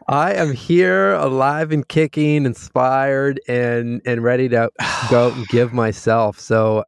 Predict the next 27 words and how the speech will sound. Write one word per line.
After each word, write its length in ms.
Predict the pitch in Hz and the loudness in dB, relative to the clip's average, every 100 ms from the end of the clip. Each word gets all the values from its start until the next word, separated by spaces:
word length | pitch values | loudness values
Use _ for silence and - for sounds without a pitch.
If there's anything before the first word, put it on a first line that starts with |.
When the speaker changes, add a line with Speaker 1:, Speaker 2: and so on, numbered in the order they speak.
| _ - | _ -4
Speaker 1:
I 120 | 117 | -2
mean, 360 | 120 117 113 107 _ _ _ - | 0 -2 -4 -10 _ _ _ -2
you 120 | 135 | 0
and 80 | 139 | 0
I 160 | 131 | -2
can 140 | 127 127 | -2 -2
obviously 400 | 117 107 - 117 | -2 -2 -6 0
go 160 | 120 | 0
for 220 | 110 120 110 | 0 0 0
hours. 480 | 113 113 113 110 | 0 0 -2 -2
I've 140 | 117 107 | -4 -4
got 160 | 117 107 | -2 -2
a 20 | |
million 420 | 110 113 113 110 | -2 0 0 -2
other 200 | 110 104 | -2 -2
questions, 680 | - - 110 - - 104 98 | -2 -2 -2 -2 -4 -4 -6
but 400 | 95 107 104 101 _ 113 | -4 -2 0 -2 _ -4
I 100 | 110 | -2
wanna 240 | 113 110 | -2 -2
respect 500 | 107 - 110 104 - | -4 -4 -4 -4 -4
your 160 | 110 107 | -6 -4
time, 500 | - 107 107 107 107 | -6 -6 -4 -8 -8
and 180 | 107 101 | -8 -6
I 40 | |
want 260 | 101 101 101 | -4 -4 -4
to, 100 | 101 101 | -2 -2
Speaker 2:
<laughs> 420 | 98 - - | -4 -8 -10